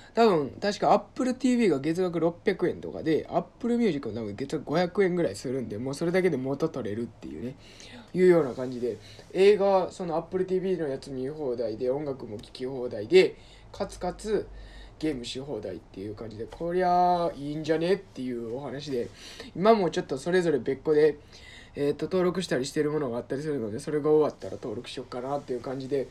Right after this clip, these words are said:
まあ、皆さんもアイオーエスの人は、iPhoneの人はいかがでしょうか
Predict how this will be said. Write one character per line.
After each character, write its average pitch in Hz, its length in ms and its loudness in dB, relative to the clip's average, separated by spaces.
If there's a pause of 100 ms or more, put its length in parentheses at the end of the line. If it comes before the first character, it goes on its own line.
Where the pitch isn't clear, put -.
(360)
ま 143 120 0
あ、 123 60 -2
皆 151 200 -2
さ 175 80 -2
ん 139 100 -4
も 120 220 -6 (140)
ア 135 160 -4
イ 143 100 2
オ 147 160 4
ー - 20 6
エ 160 40 2
ス 160 120 -6
の 135 100 -6
人 147 180 -6
は、 113 200 -2
iPhone 151 220 -2
の 156 140 -4
人 196 160 2
は 160 180 6 (320)
い 139 60 -10
か 135 100 -6
が 139 100 0
で 127 80 -2
し - 80 -4
ょ 185 100 4
う - 40 2
か - 180 0